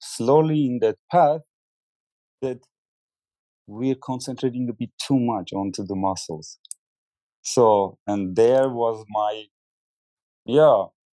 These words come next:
let's say, in a way, I understood that I have to look myself into my own body. Not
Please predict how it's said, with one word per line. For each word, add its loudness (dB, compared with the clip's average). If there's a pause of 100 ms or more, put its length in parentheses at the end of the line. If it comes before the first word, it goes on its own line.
(600)
let's -12
say, -4
in -6
a -6
way, -2 (580)
I -2
understood -6
that 2 (520)
I -2
have -6
to -8
look -8
myself 0 (100)
into -8
my -2 (100)
own -2
body. 0 (1600)
Not -2